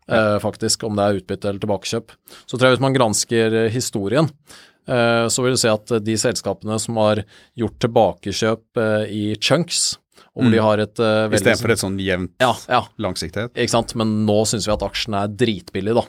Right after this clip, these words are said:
Speaker 2: Ja.
Speaker 1: Så nå kjører vi et, eh, tender offer der sånn.
Speaker 2: Ja.
Speaker 1: Eh, de aksjene tenderer til å outperforme. For at da har du management som er bra på kapitalallokering.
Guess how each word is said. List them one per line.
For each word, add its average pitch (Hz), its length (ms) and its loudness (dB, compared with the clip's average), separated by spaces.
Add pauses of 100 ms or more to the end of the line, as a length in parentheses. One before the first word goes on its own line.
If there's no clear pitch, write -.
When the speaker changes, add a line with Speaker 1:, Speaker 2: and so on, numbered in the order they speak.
(120)
Speaker 2:
Ja. 113 100 2
Speaker 1:
Så 113 80 -4
nå 104 240 0
kjører 101 220 2
vi 101 60 0
et, - 160 -6
eh, 107 80 2
tender 98 360 2
offer 104 320 0
der 104 140 2
sånn. 131 240 2 (140)
Speaker 2:
Ja. - 100 2 (300)
Speaker 1:
Eh, 110 520 2
de 107 260 0
aksjene 110 300 2
tenderer 98 440 0
til 107 120 0
å 98 240 4
outperforme. 98 480 -2 (540)
For 120 60 0
at - 60 -4
da 110 120 6
har 98 180 6
du 98 60 2
management 95 420 -2
som 107 140 -2
er 98 80 2
bra 95 200 2
på 101 140 -8
kapitalallokering. 101 720 -2